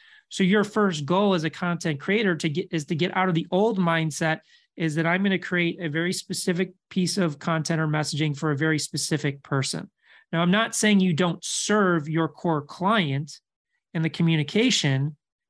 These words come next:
It's about how do I serve the widest audience to make them care, but in addition,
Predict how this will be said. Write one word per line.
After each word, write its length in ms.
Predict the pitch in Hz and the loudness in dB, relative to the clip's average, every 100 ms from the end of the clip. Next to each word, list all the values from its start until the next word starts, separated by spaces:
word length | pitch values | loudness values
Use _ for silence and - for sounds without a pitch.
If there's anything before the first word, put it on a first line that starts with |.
| _ | _
It's 220 | 180 175 175 | -6 -2 0
about 320 | 160 160 - _ _ | 2 0 -2 _ _
how 160 | 190 196 | -2 2
do 120 | 196 | 2
I 80 | 180 | 2
serve 380 | - 185 165 143 _ | 0 0 0 -4 _
the 60 | 156 | -6
widest 500 | 139 151 220 233 - | -2 2 2 0 0
audience 380 | 156 151 147 139 | -2 -2 -6 -6
to 100 | 156 | -2
make 240 | 156 156 | -2 -2
them 180 | 156 143 | -4 -4
care, 500 | 139 147 135 139 139 _ _ _ _ _ _ | -2 0 0 -2 -6 _ _ _ _ _ _
but 180 | 170 - | -6 -2
in 160 | 196 190 | 2 2
addition, 880 | 147 139 233 269 - 156 143 139 | 2 2 2 4 4 2 2 -2